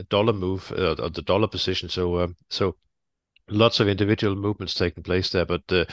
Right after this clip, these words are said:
with the yen having strengthened by another three percent since, uh, last Tuesday, we can obviously expect that,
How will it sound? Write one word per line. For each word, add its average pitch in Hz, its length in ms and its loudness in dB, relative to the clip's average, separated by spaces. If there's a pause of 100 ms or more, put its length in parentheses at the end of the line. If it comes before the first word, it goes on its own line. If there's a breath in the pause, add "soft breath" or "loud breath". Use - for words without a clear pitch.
(320 loud breath)
with 117 140 4
the 120 60 8
yen 127 260 6
having 110 320 2
strengthened 110 560 -2
by 98 140 4
another 101 240 2
three 110 200 -2
percent 98 400 0
since, - 380 0
uh, 92 140 2
last 87 280 0
Tuesday, 104 400 -2 (380 loud breath)
we 117 60 -10
can 98 160 -2
obviously 90 280 -2
expect - 420 0
that, 85 180 2